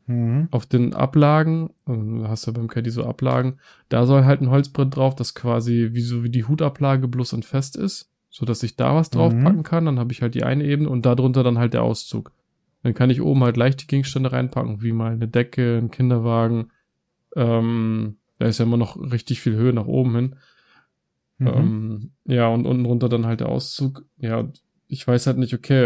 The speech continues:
Speaker 2: reicht jetzt das Holz? Brauche ich doch vielleicht Multiplex? Multiplex ist dann doch schon wieder schweineteuer.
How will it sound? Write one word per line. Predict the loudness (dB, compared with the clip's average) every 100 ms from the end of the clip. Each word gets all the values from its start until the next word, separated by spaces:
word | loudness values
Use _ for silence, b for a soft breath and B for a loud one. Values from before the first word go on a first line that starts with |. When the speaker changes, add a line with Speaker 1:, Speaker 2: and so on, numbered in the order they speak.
| 2 -2
Speaker 2:
reicht | -2 0 0 -2
jetzt | -4 -8
das | -6 0
Holz? | 0 0
Brauche | -6 -4 -4
ich | -4
doch | -8
vielleicht | -4 -4 0
Multiplex? | -2 -2 -4 -4 -4 -4
Multiplex | -4 -4 -4 -6 -6
ist | -10 -8
dann | -8
doch | -8
schon | -6 -4
wieder | -2 -2 -4 -8
schweineteuer. | -10 -4 -2 -2 -4 -4 -2 -2 -6